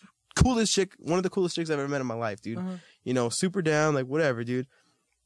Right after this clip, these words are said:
Speaker 1: He was trying to get at her, and she came at me like, "Oh, yo, this dude's fucking trying to, like, he's all over me, dude. Like, what the hell?" I was like, "Just don't trip. I'm like, just fucking kick it with us, whatever."
Speaker 2: Mm-hmm.
Speaker 1: After the show, we left to go to some after-hour spot, and he fucking followed us there.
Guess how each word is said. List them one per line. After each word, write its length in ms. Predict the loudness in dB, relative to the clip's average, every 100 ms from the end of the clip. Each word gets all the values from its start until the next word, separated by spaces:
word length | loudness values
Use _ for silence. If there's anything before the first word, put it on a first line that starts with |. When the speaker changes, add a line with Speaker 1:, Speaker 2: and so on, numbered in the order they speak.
| _ _ _ _ -2
Speaker 1:
He 60 | 0
was 120 | 2
trying 140 | 2
to 40 | 2
get 180 | 2
at 140 | 2 2
her, 300 | 2 0 -2
and 100 | -6
she 140 | -6
came 160 | -2 -2
at 60 | 0
me 100 | 0
like, 220 | -2 -6
"Oh, 100 | -4
yo, 140 | -2 -4
this 140 | -6
dude's 240 | -8 -10 -12
fucking 300 | -14 -12 -10
trying 180 | -8 -8
to, 60 | -8
like, 200 | -12 -16 -16
he's 180 | -6
all 100 | -2
over 160 | -2 -4
me, 160 | -6 -8
dude. 240 | -8 -8
Like, 140 | -8
what 80 | -8
the 80 | -6
hell?" 140 | -4
I 20 | -4
was 80 |
like, 160 | -6 -10 -14 -20 -14
"Just 120 | -4 -2
don't 120 | 0
trip. 220 | 2 0
I'm 60 | -2
like, 120 | -4
just 160 | -10 -8
fucking 200 | -8 -6
kick 160 | -6
it 40 | -4
with 120 | -2
us, 160 | -4 -2
whatever." 300 | -2 -2 -8
Speaker 2:
Mm-hmm. 240 | -10 -14 -18 _ _
Speaker 1:
After 280 | 0 0 0
the 120 | 0
show, 500 | 2 2 2 2 -2 -8 _ _ _ _ _
we 260 | -2 0 2
left 400 | 4 2 -2 -8
to 80 | -2
go 180 | -2
to 80 | -2
some 180 | -8 -6 0
after-hour 480 | 0 0 0 2
spot, 460 | -2 0 0 0 -2 _ _ _
and 140 | -6 -4
he 260 | -2 -2
fucking 480 | -2 -4 -2 -2 -6
followed 500 | -2 0 2 2 2
us 200 | 0 0
there. 420 | 0 0 0 -4